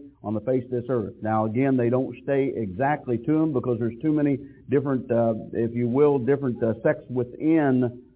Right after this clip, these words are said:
the, the Jewish community today. And, and we talked about the ultra, uh, Orthodox, and then we talked about the Orthodox, and there's even a group that's called ultra, ultra Orthodox, which is,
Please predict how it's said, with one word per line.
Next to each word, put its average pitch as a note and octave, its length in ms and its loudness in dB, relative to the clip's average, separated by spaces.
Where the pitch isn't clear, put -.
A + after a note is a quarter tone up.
the, G#2 60 -8
the A#2 420 0
Jewish D3+ 340 2
community C#3 480 2
today. A2+ 380 0
And, A#2 140 -2
and A#2+ 200 -2
we B2 100 0
talked C3+ 300 0
about C3+ 260 2
the C3 140 0
ultra, C3+ 520 0
uh, A2 260 0
Orthodox, A2+ 760 0
and A2+ 140 -2
then B2 120 2
we C3 100 0
talked C3 220 -2
about C3+ 200 0
the - 60 -8
Orthodox, B2 720 0
and A2 180 -2
there's B2 200 0
even C#3+ 220 2
a C3 60 0
group D3+ 240 0
that's B2 140 -8
called C#3+ 280 2
ultra, D3+ 540 0
ultra C#3+ 480 0
Orthodox, A2+ 800 0
which A2+ 200 -4
is, A2+ 160 -2